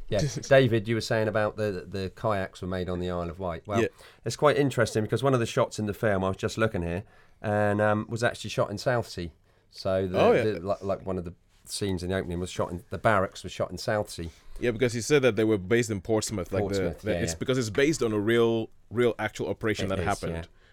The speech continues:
Speaker 2: yeah.
Speaker 1: Yeah.
Speaker 2: The actual river, though, the actual film part of it was, all the filming was done in Portugal. So
Speaker 1: Oh.
Speaker 2: that's, that, that's where it was filmed.
Speaker 1: <laughs>
Speaker 2: And the Portuguese government said, yeah, that was fine, but they would have to do a documentary about Portugal, <laughs> which, and Trevor Harrod,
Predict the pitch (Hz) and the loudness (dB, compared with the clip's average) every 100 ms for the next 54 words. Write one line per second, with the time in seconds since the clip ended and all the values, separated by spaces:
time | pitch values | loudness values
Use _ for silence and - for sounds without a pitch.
0 | - 98 - _ _ - 127 139 - - | -4 -2 -2 _ _ -2 2 2 0 2
1 | 135 120 117 113 - - 101 101 127 92 | 4 4 2 -2 -8 -20 -8 2 2 4
2 | 82 95 98 - 95 - 104 90 80 - | 2 2 0 -2 -8 -2 0 0 -4 -12
3 | _ 85 76 80 92 95 90 113 113 107 | _ -8 -8 -6 -8 -8 -10 -6 -4 -2
4 | 131 110 95 92 107 95 120 110 85 85 | 0 0 0 -2 -2 -2 -4 -4 -6 -10
5 | 78 _ - _ - 107 139 95 104 - | -10 _ -20 _ -6 2 2 4 0 2
6 | 117 104 117 - 110 95 - 123 95 87 | 0 4 4 4 2 0 0 0 0 -2
7 | - - 104 104 135 135 107 104 123 104 | -6 -4 -4 2 2 2 -2 0 2 2
8 | 92 92 - 95 101 98 101 - - 110 | 2 -2 -4 -2 0 0 -2 -4 0 0
9 | 87 90 92 - 95 101 92 90 95 90 | 0 -2 -4 -4 -4 -4 -6 -6 -6 -4
10 | 104 - 98 98 - 90 78 87 - 107 | -4 -4 -4 -6 -6 -6 -4 -4 -2 -4
11 | - 127 117 120 - - - 571 - 101 | -2 0 2 0 -2 -4 -4 -2 0 0
12 | - 110 - 196 127 113 104 113 107 | 2 4 6 8 8 8 6 4 6